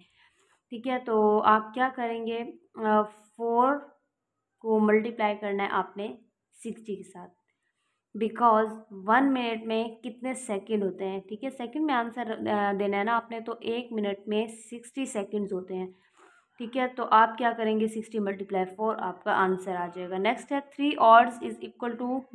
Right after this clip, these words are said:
minutes में आंसर देना है आपने। तो एक घंटे में कितने मिनट होते हैं,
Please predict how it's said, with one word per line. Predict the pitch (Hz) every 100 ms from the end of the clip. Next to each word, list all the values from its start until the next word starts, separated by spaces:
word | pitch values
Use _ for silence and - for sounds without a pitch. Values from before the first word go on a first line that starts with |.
| 214 226
minutes | 262 269 -
में | 233
आंसर | 202 202 208
देना | 233 247 247
है |
आपने। | 240 233 240 262 - _ _ _ _ 226
तो | 214 -
एक | 247 269 240 240
घंटे | 233 226 254
में | 247 247
कितने | 226 226 208
मिनट | 220 254 262 - -
होते | 247 247 254
हैं, | 247 247